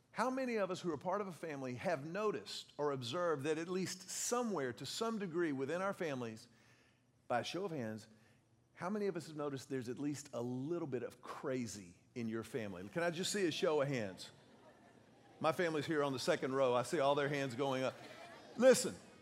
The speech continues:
that's just part of it. Your family, listen,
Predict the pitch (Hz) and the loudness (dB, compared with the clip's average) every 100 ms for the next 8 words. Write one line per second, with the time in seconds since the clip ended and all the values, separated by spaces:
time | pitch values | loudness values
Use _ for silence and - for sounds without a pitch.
0 | - - - - - - - - - - | -20 -20 -20 -20 -20 -20 -20 -20 -20 -20
1 | - - 294 277 311 - 277 302 320 339 | -20 6 8 8 6 4 10 12 12 12
2 | 349 269 - - - - - - - - | 12 12 8 -4 -16 -20 -20 -20 -20 -20
3 | - - - 196 339 240 330 320 311 240 | -20 -20 0 8 8 8 6 8 6 4
4 | 240 320 240 147 | 4 4 4 -2